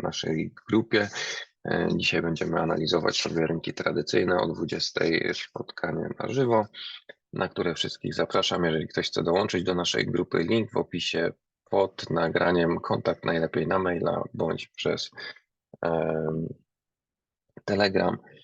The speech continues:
Jeżeli ktoś chce, napiszcie do mnie i prześlę linki, napiszę wszystko, jak dołączyć i co tam oferujemy na grupie. Em, jest to grupa, są analizy,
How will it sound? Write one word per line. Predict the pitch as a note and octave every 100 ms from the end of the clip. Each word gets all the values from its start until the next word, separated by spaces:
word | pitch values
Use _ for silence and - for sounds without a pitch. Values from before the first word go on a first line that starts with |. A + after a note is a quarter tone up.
| _ -
Jeżeli | - A1+ -
ktoś | - - - - - -
chce, | - F2 E2+ E2 - -
napiszcie | F#2+ - F2 -
do | E2 F2
mnie | E2+ E2 E2 _ - -
i | D#2+ D#2 D2+ E2+ - _
prześlę | - F2+ - E2 D#2+
linki, | D#2+ E2+ - - - - E2+
napiszę | - E2+ - E2+
wszystko, | - - - - D#2 D#2 -
jak | F2 D#2+
dołączyć | - D#2+ - - D#2 - -
i | - F2+ -
co | - -
tam | - F2
oferujemy | D#2+ - - E2+ D#2
na | D#2 D#2
grupie. | C#2+ - - - _ - - - - - _ -
Em, | - - - G#2 A2
jest | A#2 -
to |
grupa, | A#2 A2+ - G2 F#2+ -
są | - - G#2 G#2+
analizy, | F#2 F2 G#2+ G2+ F#2